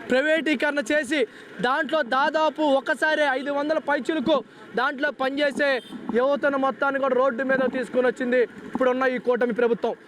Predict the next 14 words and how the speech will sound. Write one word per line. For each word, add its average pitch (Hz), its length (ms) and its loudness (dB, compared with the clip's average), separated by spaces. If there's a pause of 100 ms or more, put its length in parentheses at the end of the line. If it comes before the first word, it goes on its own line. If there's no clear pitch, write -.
(220)
మీరు 254 140 2
యథావిధిగా 285 580 2
వైజాగ్ 269 400 0
స్టీల్ 269 260 -4
ప్లాంట్ 285 220 0 (420)
యథావిధిగా 294 420 0
గవర్నమెంట్గా 285 520 0
నడిపించాలని, 320 680 2 (420)
అదేవిధంగా 311 480 0
మీరు 294 260 0
ఏదైతే 302 240 2
ఎన్నికల 294 280 0
హామీల్లో 285 480 0 (320)
పొందుపరిచారో 294 760 0